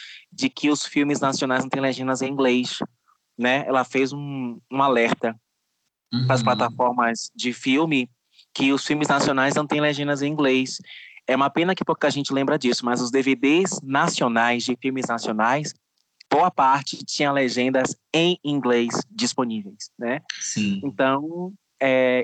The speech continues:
Speaker 1: é uma pena que essa transição pro streaming tem essa limitação, né? É uma
Speaker 2: Uhum.
Speaker 1: coisa que já deveria ser resolvida,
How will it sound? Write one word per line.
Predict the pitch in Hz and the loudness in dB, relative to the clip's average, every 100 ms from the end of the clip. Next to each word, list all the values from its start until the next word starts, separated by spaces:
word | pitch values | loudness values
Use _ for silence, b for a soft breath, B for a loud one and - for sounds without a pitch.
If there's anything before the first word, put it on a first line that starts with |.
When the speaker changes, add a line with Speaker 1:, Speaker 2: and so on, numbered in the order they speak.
| - | 2
Speaker 1:
é | |
uma | 151 190 | 2 0
pena | - 160 160 147 | 2 2 2 0
que | - 147 143 139 131 - | 0 0 2 2 0 -2
essa | 120 143 | 0 0
transição | 147 139 135 143 151 165 139 _ _ _ _ | -2 -4 -4 -2 -2 -2 -8 _ _ _ _
pro | - 139 | -2 0
streaming | - - 135 151 151 123 123 b b _ _ _ | 0 0 0 2 2 0 -6 b b _ _ _
tem | 147 | -2
essa | 143 | 0
limitação, | 139 131 123 120 120 202 - _ _ _ _ _ _ - | 2 2 0 -2 -4 -6 -16 _ _ _ _ _ _ -2
né? | 120 127 117 | 2 2 0
É | 104 | -2
uma | 123 | 0
Speaker 2:
Uhum. | |
Speaker 1:
coisa | 104 127 | 2 0
que | 127 | 0
já | 131 | -2
deveria | 139 135 139 127 | -2 0 2 2
ser | 151 156 | 2 -2
resolvida, | 127 117 143 104 92 | -4 -4 -4 -6 -8